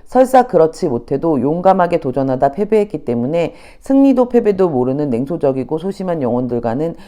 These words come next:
결코 자리를 같이 하지 않는다. 테-, 테오도르 주-, 루즈벨트. 기억하라.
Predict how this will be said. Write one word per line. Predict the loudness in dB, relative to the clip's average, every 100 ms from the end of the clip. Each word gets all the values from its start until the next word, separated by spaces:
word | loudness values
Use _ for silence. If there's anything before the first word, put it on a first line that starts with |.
| -8
결코 | 2 2 2 -2 0 2
자리를 | 0 0 0
같이 | -2 -6 -4 -2
하지 | 0 0
않는다. | -2 -6 -6 -2 -4 -6 -18 -20 -20 -20 _ -20 -10
테-, | -8 -8 -12 -20 -20 -10
테오도르 | -4 -2 2 2 2 2 2 0
주-, | -4 -4 -4 -8 -16 -4
루즈벨트. | -2 0 0 0 -2 -8 -6 -6 -10 -14 -14
기억하라. | 0 2 4 4 6 6